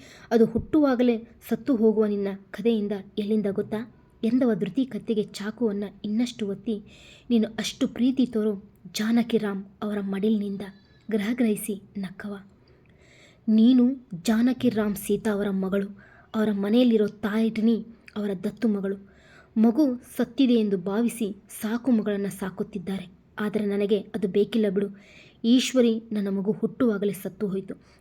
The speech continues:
ಅದೇ ಆಸ್ಪತ್ರೆಯಲ್ಲಿ ಇದ್ದ ನಿನ್ನ ನಾನು ಎತ್ತುಕೊಂಡು ಬಂದೆ. ಅಲ್ಲಿಂದ ನೋಡು ಆಟ ಚೆನ್ನಾಗಿರೋದು. ಎಲ್ಲರೂ ನಿನ್ನ ಅವರ ಸೊಸೆಯಂತೆ ಕಂಡರು.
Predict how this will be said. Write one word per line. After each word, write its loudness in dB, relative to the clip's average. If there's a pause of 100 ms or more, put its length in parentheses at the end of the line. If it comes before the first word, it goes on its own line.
(180)
ಅದೇ 4
ಆಸ್ಪತ್ರೆಯಲ್ಲಿ -2
ಇದ್ದ -4 (540)
ನಿನ್ನ 6
ನಾನು 0
ಎತ್ತುಕೊಂಡು 0
ಬಂದೆ. -4 (260)
ಅಲ್ಲಿಂದ 0
ನೋಡು 0
ಆಟ -6
ಚೆನ್ನಾಗಿರೋದು. -6 (520)
ಎಲ್ಲರೂ 4
ನಿನ್ನ 4 (200)
ಅವರ -2
ಸೊಸೆಯಂತೆ -2
ಕಂಡರು. -8